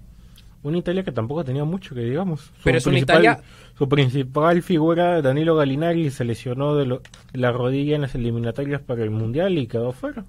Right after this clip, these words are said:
Speaker 2: Pero es una Italia que dominó durante más de veinte minutos a Francia. El milagro fue Thomas Hürtel en los últimos cinco minutos. Esa Francia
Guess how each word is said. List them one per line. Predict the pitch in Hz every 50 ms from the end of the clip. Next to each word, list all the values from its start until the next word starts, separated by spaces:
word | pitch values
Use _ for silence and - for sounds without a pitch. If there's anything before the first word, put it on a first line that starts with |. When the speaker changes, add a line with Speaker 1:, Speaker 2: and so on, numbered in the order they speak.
| - -
Speaker 2:
Pero | - 160 165
es | 160 175
una | 170 175
Italia | 165 - 165 175 190 185
que | 214 185
dominó | 170 160 156 147 139 135 170 170 185 196 185 -
durante | 151 160 160 151 147 147 147 147
más | 139 143 160 180 185
de | 160 151
veinte | 160 165 175 170 170
minutos | 151 147 147 156 156 156 - 131
a | -
Francia. | - 143 165 196 190 - - 110 - - - - - - - - - - - - - - - - - -
El | - 185 175
milagro | 160 160 160 190 254 330 392 370 -
fue | - 226 -
Thomas | - 269 269 247 233 233 -
Hürtel | 262 285 285 - 330 370 370 359 -
en | 196 196
los | 180 -
últimos | 247 254 262 226 208 214
cinco | - 262 226 220
minutos. | 180 165 196 269 233 - - - - -
Esa | 220 277 - - -
Francia | - - 233 285 320 285 214 - - 180 139 127